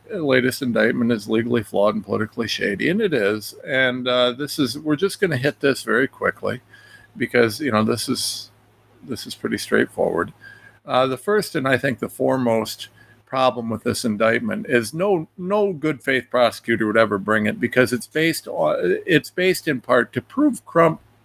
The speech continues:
Trump's criminality in this. You have to prove his state of mind, which is literally impossible,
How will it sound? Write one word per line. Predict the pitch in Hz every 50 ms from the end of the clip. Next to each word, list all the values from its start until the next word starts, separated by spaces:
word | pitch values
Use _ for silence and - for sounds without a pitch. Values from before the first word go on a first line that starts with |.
| _
Trump's | - - 156 156 151 - -
criminality | - - 156 147 131 120 117 117 120 127 139 139 147 147 151
in | 147 151
this. | 151 151 147 - -
You | 143
have | 131 - -
to | 123
prove | - - - 147 143 123
his | 120 107 -
state | - - 123 117 107
of | 98 98
mind, | 101 98 104 107 117 131 147 - _ _ _ - - - - - _
which | - 160 -
is | 165 151 - -
literally | 170 175 190 190 185 170 165 147 135 131
impossible, | 131 113 101 101 113 117 107 104 - - - 95 87 90 -